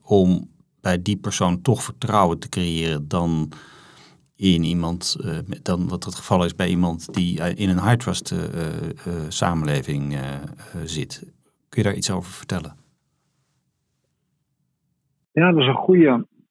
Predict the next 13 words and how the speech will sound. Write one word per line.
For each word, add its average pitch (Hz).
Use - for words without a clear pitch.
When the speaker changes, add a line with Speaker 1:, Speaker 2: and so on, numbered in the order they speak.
Speaker 2:
Ehm, 135
dat 139
is, 131
dat 165
is, 151
dat 160
is, -
dat 151
is 135
zeker 156
anders. 147
Ehm, 131
en, 139